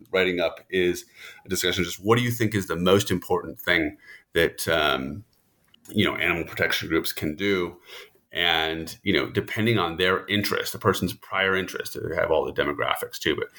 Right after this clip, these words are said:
their prior interest, uh, and connection to an animal rights group, th-, there is all sorts of, I mean,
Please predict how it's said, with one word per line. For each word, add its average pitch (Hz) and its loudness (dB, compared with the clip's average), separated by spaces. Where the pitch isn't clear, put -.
their 92 6
prior 90 0
interest, 76 -2
uh, 73 2
and 85 0
connection 76 0
to - -4
an 76 2
animal 76 0
rights 82 2
group, - -12
th-, 95 -6
there 101 2
is 92 -2
all 104 0
sorts 92 -2
of, 78 -2
I 87 2
mean, 90 4